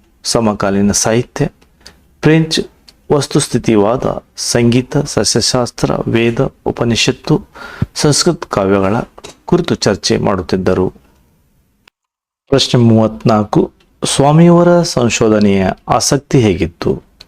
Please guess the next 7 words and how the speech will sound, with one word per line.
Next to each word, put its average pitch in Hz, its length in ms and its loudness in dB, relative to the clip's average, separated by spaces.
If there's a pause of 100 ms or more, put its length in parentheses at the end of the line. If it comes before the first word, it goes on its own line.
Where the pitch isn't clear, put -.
ಉತ್ತರ, 104 360 0 (800)
ಸ್ವಾಮಿಯವರ 165 720 4 (640)
ಕಣ್ಣಲ್ಲಿ 127 640 2 (240)
ಚಿಕ್ಕ - 260 -2
ಮಕ್ಕಳಿಗೆ 107 760 0
ಸಹಜವೆನ್ನುವ 107 1040 2
ರೂಪದಲ್ಲಿ 104 760 0